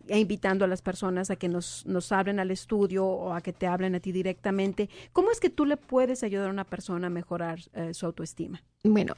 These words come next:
Speaker 2: si una persona que tiene la estima muy baja, no se siente bien, se siente triste, deprimida o muy ansiosa, porque también la, esta,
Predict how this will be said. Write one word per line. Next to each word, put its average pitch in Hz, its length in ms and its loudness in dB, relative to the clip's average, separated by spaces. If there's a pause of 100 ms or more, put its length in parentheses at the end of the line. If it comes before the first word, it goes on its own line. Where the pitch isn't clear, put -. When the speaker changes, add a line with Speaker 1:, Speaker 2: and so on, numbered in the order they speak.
Speaker 2:
si 254 180 4
una 233 140 4
persona 247 440 4
que 247 100 0
tiene 233 220 2
la 240 100 2
estima 233 420 2
muy 240 180 4
baja, 220 540 4
no 214 140 2
se 233 120 0
siente 214 380 2
bien, 202 340 4
se 220 120 0
siente 196 320 2
triste, 196 380 2
deprimida 196 600 4
o 196 60 4
muy 202 220 4
ansiosa, 190 680 0 (680)
porque 208 220 4
también 202 340 6
la, 226 220 4
esta, 214 380 2